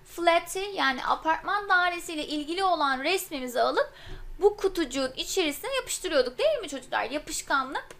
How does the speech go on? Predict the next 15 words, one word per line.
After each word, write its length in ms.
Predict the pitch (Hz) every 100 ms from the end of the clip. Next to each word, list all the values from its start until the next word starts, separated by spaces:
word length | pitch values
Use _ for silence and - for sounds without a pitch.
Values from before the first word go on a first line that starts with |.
| - - - -
resimlerimiz 640 | 349 359 349 311 294 247
vardı. 280 | 214 196 196 254
Burada 200 | 359 370
onu 180 | 392 359
yapıyoruz. 520 | 269 - - - - - - -
Number 420 | 339 381 381 392 392
two, 420 | - 359 359 554 - - -
park. 720 | - 392 370 254 - - - - - - -
Ne 200 | 302 339
eksik? 360 | 294 - 392 381 -
A. 220 | - - - - - - -
A. 120 | 254 226 185 - - - - - - - - - - - - - - - -
Park. 680 | 392 381 302 - - - - - - - - - - -
Shop. 600 | - - - 403 311 - - - - - - - - - - - - - - - - -
Hospital. 1200 | 392 427 427 - - - 330 - - 254 208